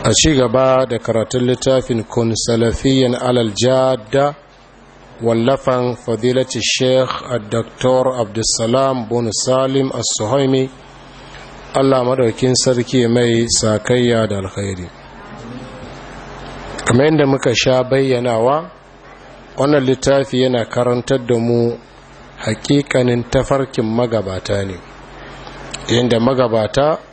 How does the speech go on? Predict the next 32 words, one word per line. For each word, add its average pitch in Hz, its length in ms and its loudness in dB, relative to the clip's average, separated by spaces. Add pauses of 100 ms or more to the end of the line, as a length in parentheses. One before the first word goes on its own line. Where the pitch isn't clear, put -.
(1160)
suka - 440 0
ƙudurce 139 680 2
aƙida 127 760 0
a 117 100 0
zuciyarsu 127 800 0
kamar 117 240 2
yadda 135 300 2
Allah 131 340 2
Maɗaukin 127 540 0 (120)
Sarki 127 360 0
ke 110 200 -2
so. 92 220 -4 (1120)
To, 107 100 0
ga 107 120 2
duk 143 220 4
wanda 165 220 2
yake 143 300 2
son 127 240 0
ya 113 80 0
sami 117 360 2
yardan 127 400 0
da 120 80 0
Allah 139 340 2
Maɗaukin 127 500 0
Sarki 127 460 0
ya 127 60 2
masu, 139 460 2
to, 110 120 -2
ya 123 180 4
zame 131 340 2
mai 123 140 2
wajibi, 117 640 0